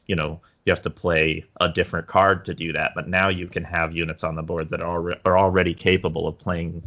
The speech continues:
units by themselves. So it's kinda cool that way. Um, I think that dynamic is interesting, and it also gives a really powerful weapon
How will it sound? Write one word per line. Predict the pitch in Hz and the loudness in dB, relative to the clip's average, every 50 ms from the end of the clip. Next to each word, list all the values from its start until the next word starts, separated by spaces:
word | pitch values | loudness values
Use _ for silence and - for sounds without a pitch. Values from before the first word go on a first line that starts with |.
| - - - - - | -14 -14 -16 -16 -8
units | - 92 90 85 82 - | -6 -4 -4 -4 -6 -8
by | - - 82 80 | -6 -4 -2 -2
themselves. | 78 78 80 - - - 92 90 82 76 73 - | -2 -4 -8 -4 2 4 4 4 4 2 -4 -4
So | - 95 87 87 | -2 0 0 0
it's | 92 - | 0 -4
kinda | - - - - - 165 214 226 160 - - - | -6 -16 -10 -6 -4 -2 0 0 -2 -4 -6 -6
cool | - - 131 120 110 95 | -4 -2 0 0 2 2
that | 80 80 80 - - | 2 2 2 2 2
way. | 80 82 85 78 - - _ _ - - - - - - _ - | 0 0 0 0 -2 -6 _ _ -20 -20 -20 -20 -20 -20 _ 0
Um, | - 95 95 92 90 87 87 87 90 107 - - | 4 6 6 6 4 2 -2 -4 -6 -6 -4 -4
I | 95 | -2
think | 95 - 139 139 | 0 -2 -2 0
that | - 120 101 92 | 0 0 2 2
dynamic | 101 98 92 92 98 98 98 92 95 | 2 2 4 4 4 2 2 0 -2
is | 101 90 | -4 -4
interesting, | 95 92 - - 98 - - - 98 95 95 | -4 -4 -2 -4 -6 -4 -2 -2 0 2 2
and | 95 | 2
it | 98 95 | 4 4
also | 113 127 139 - - 139 123 | 4 4 4 2 0 -2 -2
gives | 104 - 117 110 101 95 | -2 -2 -2 -2 -2 -2
a | 101 92 | -4 -4
really | 95 98 104 107 92 | -2 -2 -2 -2 -4
powerful | - - - - 90 92 95 95 - - 101 95 85 | -6 -6 -2 0 0 2 0 -2 -2 -4 -4 -4 -4
weapon | 85 87 85 90 - - 101 92 85 85 80 | -2 -2 -2 0 0 0 -2 -2 -2 -4 -8